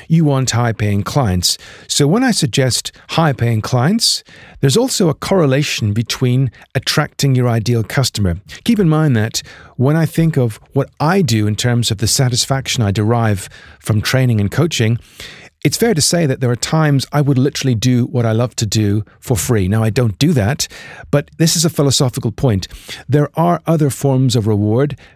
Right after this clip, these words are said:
besides monetary. So if you derive satisfaction from a range of other aspects of training and coaching, you could also consider yourself highly paid, or highly paid in the sense that you, you feel, uh,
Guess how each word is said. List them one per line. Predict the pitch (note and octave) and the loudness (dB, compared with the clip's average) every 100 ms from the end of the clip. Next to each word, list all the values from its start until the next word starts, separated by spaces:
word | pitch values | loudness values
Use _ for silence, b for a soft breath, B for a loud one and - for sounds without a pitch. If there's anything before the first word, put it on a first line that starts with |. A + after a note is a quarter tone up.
| B | B
besides | G#2+ B2+ - C#3 C3+ B2+ - | 0 0 0 0 0 0 -2
monetary. | C#3 A2+ B2+ B2 - G2 F#2 | 0 2 2 0 -2 -4 -2
So | - B2 A#2+ - B B | -2 0 0 -2 B B
if | B2+ A#2+ | -2 2
you | A#3 | 2
derive | F3 C#3 B2 A#2+ - | 2 2 2 0 0
satisfaction | B2+ A#2 - C#3+ - - A2+ | 0 0 -2 -4 -4 -2 -2
from | G#2+ - A2+ G#2+ - - | -2 -2 0 0 -4 -2
a | A2+ | 0
range | C3 D3 C#3+ B2 | 2 2 2 0
of | G#2+ - | -2 -2
other | C3+ B2+ G#2+ - | 0 2 0 -2
aspects | C#3+ F3+ - - G2 - - - B B B2+ | -2 0 0 -2 -4 -4 -6 -6 B B -4
of | A2+ - | -2 -2
training | - C#3 A#2 | 0 2 2
and | G#2 | 0
coaching, | - C3+ - B2 A2+ - B B D#3+ | 0 -2 0 0 -2 -4 B B -2
you | C#3 | 2
could | D#3 | 2
also | D#3 - | 2 0
consider | B2 A2+ C3 A#2 | -2 0 0 0
yourself | G#2+ A#2 G#2+ | 0 0 -2
highly | - A2 G#2+ G2+ G#2+ | -4 -2 0 0 -2
paid, | - G2+ F2 E2+ | -2 -2 -2 -2
or | - F#2+ | -4 -6
highly | - A2+ G#2+ G#2 | -2 0 2 0
paid | F2+ F#2+ G2 - B B B | 0 -2 -2 -4 B B B
in | A2+ | -2
the | A2 | 0
sense | A2+ A2+ | 0 -2
that | - A2 - - B B B | -2 -4 -4 -8 B B B
you, | B2+ B2 A#2+ - | 0 2 2 0
you | B2+ | -2
feel, | - F3 E3 D3+ C3 - B B _ | -2 0 2 2 0 -4 B B _
uh, | - | -10